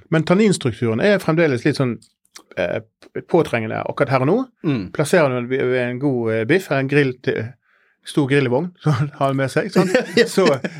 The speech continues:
Speaker 1: så med tilhenger, så, så har jo du egentlig vin for, forever. Og da, og da, eh, ser man også det at, eh,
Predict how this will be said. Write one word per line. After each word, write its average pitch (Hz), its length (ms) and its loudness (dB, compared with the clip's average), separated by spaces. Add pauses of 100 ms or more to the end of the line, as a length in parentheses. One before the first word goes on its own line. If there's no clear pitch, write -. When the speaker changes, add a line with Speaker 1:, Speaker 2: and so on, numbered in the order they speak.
(120)
Speaker 1:
så 185 160 4 (560)
med 160 160 2
tilhenger, 165 420 2
så, 170 240 -2
så - 200 -2
har 170 340 0
jo 120 100 0
du 120 120 -2
egentlig 143 400 0
vin 117 440 -2
for, 110 280 -8
forever. 120 320 0
Og 131 180 -2
da, 165 240 4 (440)
og - 80 -2
da, 180 120 4 (200)
eh, 123 520 -4
ser 165 300 0
man 127 120 -6
også 147 200 -4
det 143 100 2
at, 120 160 -6 (420)
eh, 123 340 -2